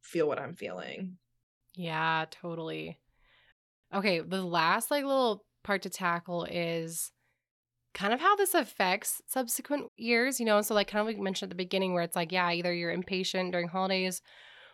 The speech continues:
Speaker 2: or maybe you're remembering past holidays. I thought this was so interesting. There was kind of, like, from two different ends of the spectrum here, and I'm guessing that everyone's kind of a mix of both, just different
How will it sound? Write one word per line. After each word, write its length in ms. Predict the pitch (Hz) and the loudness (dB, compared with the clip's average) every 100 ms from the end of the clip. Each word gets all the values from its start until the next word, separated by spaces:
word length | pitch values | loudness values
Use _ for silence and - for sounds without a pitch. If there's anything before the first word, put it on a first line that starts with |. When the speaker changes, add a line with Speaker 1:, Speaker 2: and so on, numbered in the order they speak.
| - | -4
Speaker 2:
or 380 | 208 208 202 196 | 2 4 6 4
maybe 200 | 202 190 | 4 2
you're 160 | 180 165 | 2 2
remembering 720 | 165 233 277 262 254 254 240 - - | 4 4 6 6 6 4 0 -6 -2
past 320 | 208 202 - | 2 2 2
holidays. 600 | 208 208 202 196 196 202 - - _ | 2 2 2 0 -2 -4 -12 -20 _
I 100 | 190 | -2
thought 120 | 185 262 | 2 2
this 120 | 247 | 2
was 80 | - | 4
so 180 | 214 | 4
interesting. 380 | 196 196 190 185 | 2 0 0 0
There 100 | 175 | 2
was 140 | 180 - _ _ - | 0 -2 _ _ -16
kind 240 | - 208 220 | -4 0 2
of, 60 | |
like, 180 | 262 220 | 4 2
from 260 | - 196 180 | 2 0 0
two 180 | - 214 | -2 -2
different 200 | 202 180 | 0 0
ends 120 | 185 | -2
of 40 | |
the 60 | 180 | -2
spectrum 400 | - 175 175 170 | -2 -4 -4 -4
here, 240 | 170 170 | -4 -2
and 100 | 175 | -2
I'm 180 | 180 175 - | -2 -2 -2
guessing 340 | 175 180 262 | 0 2 2
that 120 | 254 | 2
everyone's 320 | 185 190 202 - | 0 0 -2 -2
kind 240 | - 180 | -2 0
of 80 | 196 | 2
a 60 | |
mix 220 | 190 180 170 | 0 -2 -6
of 160 | 160 | -6
both, 360 | 170 156 214 247 - 226 | -4 -2 -2 -4 -12 -12
just 220 | 185 - - - | -10 -10 -18 -8
different 400 | 196 - 180 170 | -6 -2 -2 -4